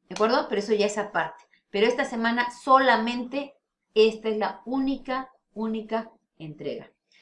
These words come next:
La clase de integrales la vas a registrar y la vas a entregar hasta la próxima semana. Muy bien. Entonces, tengan mucho cuidado, no salgan,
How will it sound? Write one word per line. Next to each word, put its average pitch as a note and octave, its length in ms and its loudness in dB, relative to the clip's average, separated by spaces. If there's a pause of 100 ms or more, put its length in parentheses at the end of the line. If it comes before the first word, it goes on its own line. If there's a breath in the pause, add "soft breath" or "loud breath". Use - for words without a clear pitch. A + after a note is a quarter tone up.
(320 loud breath)
La F3 180 -2
clase A3+ 420 2
de E3+ 440 -4
integrales A#3 760 0
la F3+ 160 -4
vas F#3 200 -2
a G#3+ 60 0
registrar A#3 680 0
y G#3 60 -6
la F3 100 -6
vas F3+ 200 -4
a G3 40 -10
entregar E3+ 580 -4
hasta - 240 -16
la - 120 -16
próxima F3+ 680 -10 (240)
semana. - 460 -20 (1000)
Muy F3 80 -6
bien. C#4+ 360 -2 (380 soft breath)
Entonces, G#3 420 -2
tengan B3+ 300 -2
mucho B3 680 0
cuidado, C4 520 4
no A#3 140 -4
salgan, C4+ 680 2